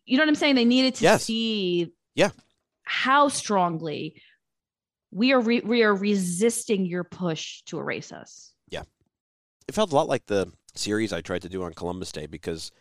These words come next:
Speaker 2: I wanted to say to people, like, this is an evolving opinion for me. People are deeply divided in our community on this. That's
Speaker 1: Mm.
Speaker 2: okay. That's
Speaker 1: Mm-hmm.
Speaker 2: okay. And it is a,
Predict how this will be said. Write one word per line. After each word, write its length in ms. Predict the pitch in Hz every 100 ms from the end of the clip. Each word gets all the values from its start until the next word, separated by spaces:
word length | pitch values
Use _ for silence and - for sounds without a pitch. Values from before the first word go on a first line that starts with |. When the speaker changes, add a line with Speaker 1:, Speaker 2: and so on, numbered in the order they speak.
| _ _ _ _ -
Speaker 2:
I 100 | 104
wanted 260 | 113 113
to 60 | 98
say 140 | -
to 60 | 120
people, 280 | 101 87 87
like, 300 | 87 85 _ _ _ _ _ _ _ _
this 120 | 104 135
is 100 | 139
an 100 | 101
evolving 420 | 95 98 101 90
opinion 320 | 78 101 98
for 120 | -
me. 200 | 73 67 -
People 260 | 104 104 95
are 160 | 82 - _
deeply 320 | 123 156 104
divided 400 | 78 82 78 69
in 100 | 69
our 100 | 67
community 380 | - 76 71 67
on 120 | 60
this. 240 | 62 - - _ _ -
That's 260 | 180 175
Speaker 1:
Mm. 40 | 160
Speaker 2:
okay. 360 | - 147 71 _ _ _ _ -
That's 140 | 107
Speaker 1:
Mm-hmm. 80 | 92 107
Speaker 2:
okay. 100 | 90
And 100 | 113
it 60 |
is 120 |
a, 40 | 170